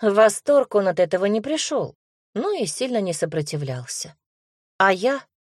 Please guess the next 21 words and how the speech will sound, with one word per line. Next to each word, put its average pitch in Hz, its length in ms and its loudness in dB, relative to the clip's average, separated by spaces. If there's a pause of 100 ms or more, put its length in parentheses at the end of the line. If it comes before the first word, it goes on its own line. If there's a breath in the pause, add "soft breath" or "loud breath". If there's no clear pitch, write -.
(280)
О, 208 260 2
я 170 200 2
впервые 190 580 0
за 175 140 0
несколько 196 540 -4
месяцев 185 640 -4
смогла 185 440 -4
помыться 202 680 -4
по-человечески. 156 1120 -4 (480)
В 147 120 0
огромной 196 760 2
медной 185 680 -4
ванне 170 840 -2 (320)
с - 120 -10
молочно-белой 208 880 2
водой, 208 540 0 (240)
наполненной 190 800 0
цветами 190 760 -6
и 190 180 -8
ароматическими 180 960 -4
маслами. 151 720 -8